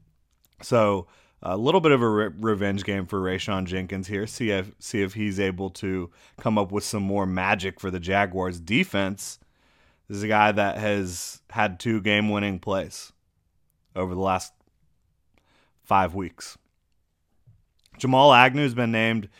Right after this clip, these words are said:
the Jaguars' sixth captain of the week. Well-deserved, in my opinion. This is a guy who has battled through injury this year, battled to get back from injury to,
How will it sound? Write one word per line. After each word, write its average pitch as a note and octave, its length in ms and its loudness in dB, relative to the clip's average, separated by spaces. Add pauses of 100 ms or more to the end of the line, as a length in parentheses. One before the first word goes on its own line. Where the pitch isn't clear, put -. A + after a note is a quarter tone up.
(240)
the G#2 100 -6
Jaguars' G#2+ 480 2
sixth - 460 -6 (120)
captain A2 520 0 (140)
of G2+ 340 0
the D#2 100 -10
week. C3+ 440 -2
Well-deserved, G2+ 880 -2
in A2 180 -4
my G#2 200 0
opinion. A2 600 -4 (300)
This F#2+ 200 -10
is G2+ 100 -8
a G2+ 60 -2
guy G2 420 2
who G2 480 -2 (400)
has F#2 180 -2
battled G2 320 0
through F#2+ 200 -4
injury F2+ 360 -6
this C3 340 0
year, C3 320 2
battled G#2 440 2
to F#2 60 -8
get E2+ 280 -14
back C#3 260 2
from B2 240 0
injury A#2+ 380 0
to, G2+ 180 -4